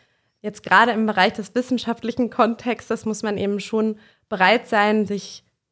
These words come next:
für so eine Promotion über mehrere Jahre hinweg mit einer schon, ja, etwas nischigen, ähm, Forschungsfrage zu beschäftigen. Und wenn man da irgendwie Lust drauf hat,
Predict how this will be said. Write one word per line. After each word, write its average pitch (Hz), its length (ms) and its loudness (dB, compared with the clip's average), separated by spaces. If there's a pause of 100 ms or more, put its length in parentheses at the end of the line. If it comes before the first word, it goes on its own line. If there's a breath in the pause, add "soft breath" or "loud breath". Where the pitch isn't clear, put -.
(140)
für 214 140 -12
so 202 100 -8
eine 208 140 -2
Promotion 214 760 -2
über 196 180 0
mehrere 220 500 2
Jahre 214 400 4
hinweg 214 640 0
mit 226 200 -2
einer 196 440 0
schon, 233 560 0 (560 soft breath)
ja, 170 180 -2
etwas - 380 -6
nischigen, 240 760 2 (360 soft breath)
ähm, 202 180 -2
Forschungsfrage 254 960 4
zu 233 300 -2
beschäftigen. 240 680 -2
Und 202 160 -2
wenn 202 120 -2
man 202 140 0
da 196 200 4
irgendwie 202 400 -2
Lust 220 460 -6
drauf 208 320 0
hat, - 280 0